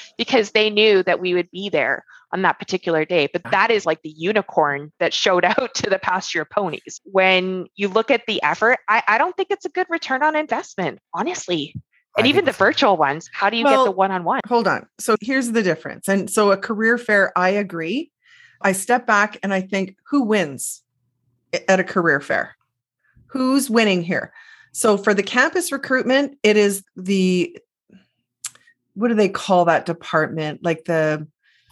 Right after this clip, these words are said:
Speaker 2: Career
Speaker 3: counselors.
Speaker 2: services.
Speaker 3: Career services actually has proof that they actually fucking do something.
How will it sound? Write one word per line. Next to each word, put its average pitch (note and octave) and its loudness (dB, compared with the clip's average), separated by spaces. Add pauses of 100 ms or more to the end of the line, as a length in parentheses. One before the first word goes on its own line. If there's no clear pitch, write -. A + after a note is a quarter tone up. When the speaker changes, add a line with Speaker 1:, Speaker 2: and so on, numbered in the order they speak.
(220)
Speaker 2:
Career F#3 2
Speaker 3:
counselors. E3 4
Speaker 2:
services. D3 2
Speaker 3:
Career D#4+ 2
services B3 0 (100)
actually G#3+ 0
has G3 0 (160)
proof E4+ 0
that F#3+ -2
they G3 4
actually E3+ -2
fucking D#3+ -8
do E3+ -4
something. - -6